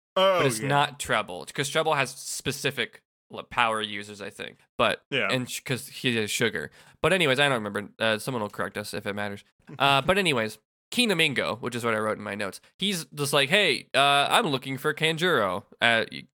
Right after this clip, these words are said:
Speaker 2: tell me where he is." And apparently he's gone missing, which is funny.
Speaker 1: <laughs>
Speaker 2: Which I think, I think at one point maybe Kinemon's like, "Oh, I hope he's not a toy," but he remembers him, so that can't be it.
Speaker 1: Yeah.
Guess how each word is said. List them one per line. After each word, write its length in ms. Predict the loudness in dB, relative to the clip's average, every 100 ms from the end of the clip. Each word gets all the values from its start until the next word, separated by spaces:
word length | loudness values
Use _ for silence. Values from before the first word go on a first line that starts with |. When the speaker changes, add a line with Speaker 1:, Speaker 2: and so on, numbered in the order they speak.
| _ 0
Speaker 2:
tell 140 | 2
me 80 | 2
where 140 | 2
he 200 | 2 2
is." 240 | 2 0 -6 _ _ 4
And 100 | 4
apparently 380 | 6 4 4 2
he's 160 | 4
gone 280 | 4 4 4
missing, 400 | 2 0 -8 -14 _ _
which 180 | -2 0
is 120 | 0
funny. 380 | -2 -2 -4 -14 _ _
Speaker 1:
<laughs> 80 | -6 -6 -10 -16 -16 -12 -12 -12 -10 -10 -10 -14 -10 -2
Speaker 2:
Which 160 | 2
I 80 | 2
think, 260 | 2 -2 2
I 100 | 0
think 220 | 2 0
at 120 | 2
one 180 | 2 2
point 360 | 0 2 0 -2
maybe 380 | 0 0 0 -4
Kinemon's 580 | -6 -4 0 2 0 0
like, 140 | 0
"Oh, 160 | 2 4
I 140 | 4
hope 240 | 2 -2 -2
he's 120 | -2
not 120 | 0
a 40 | 0
toy," 380 | -2 0 0 0
but 180 | -2 0
he 100 | 0
remembers 480 | 2 0 0 -6
him, 300 | -8 -12 -14 -20 _ -14
so 140 | -2 0
that 160 | 2
can't 220 | 2 0
be 160 | 0 0
it. 80 | 2
Speaker 1:
Yeah. 500 | 4 4 4 2